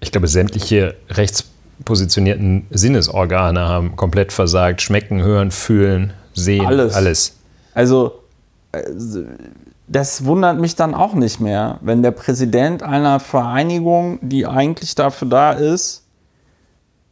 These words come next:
Speaker 2: ähm, ja,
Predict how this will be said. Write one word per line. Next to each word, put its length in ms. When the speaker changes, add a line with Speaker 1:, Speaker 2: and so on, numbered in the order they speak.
Speaker 2:
ähm, 560
ja, 400